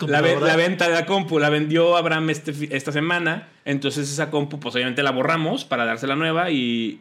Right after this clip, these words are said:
Speaker 1: y, este, y ya la vendió. Y Abraham, y esa compu ya la habíamos usado.
Speaker 2: Sí.
Speaker 1: Pero
Speaker 2: Esta, esta, esta compu ya la tengo hace mucho. O sea, la otra compu la dejé jalando al cien porque, pues,
Speaker 1: Sí.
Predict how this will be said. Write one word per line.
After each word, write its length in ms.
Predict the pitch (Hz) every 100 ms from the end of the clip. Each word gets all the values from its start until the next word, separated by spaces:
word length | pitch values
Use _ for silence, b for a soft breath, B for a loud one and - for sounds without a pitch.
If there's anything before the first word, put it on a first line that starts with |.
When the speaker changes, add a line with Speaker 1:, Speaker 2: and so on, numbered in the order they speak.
| _ -
Speaker 1:
y, 200 | 135 135
este, 460 | 123 - 127 120
y 80 | 120
ya 100 | 131
la 80 | 143
vendió. 340 | 160 160 160
Y 100 | 160
Abraham, 280 | 165 151 151
y 160 | 165 170
esa 160 | 170
compu 240 | 208 202 208
ya 80 | 185
la 40 |
habíamos 220 | 175 165
usado. 440 | 160 196 208 151 -
Speaker 2:
Sí. 320 | 202 156 139 - _
Speaker 1:
Pero 760 | 156 156 151 147 143 143 139 143
Speaker 2:
Esta, 160 | 175
esta, 100 | 170
esta 120 | 185
compu 200 | 180 180
ya 80 | 180
la 60 | 175
tengo 160 | 160 147
hace 160 | 151
mucho. 320 | 160 202 220 208
O 80 |
sea, 440 | 160 139 135 131 135
la 80 | 143
otra 180 | 143 151
compu 240 | 139 139
la 180 | 123 135
dejé 180 | 120 147
jalando 280 | 147 147 147
al 80 |
cien 160 | 143 180
porque, 220 | 160 143
pues, 140 | - -
Speaker 1:
Sí. 180 | 120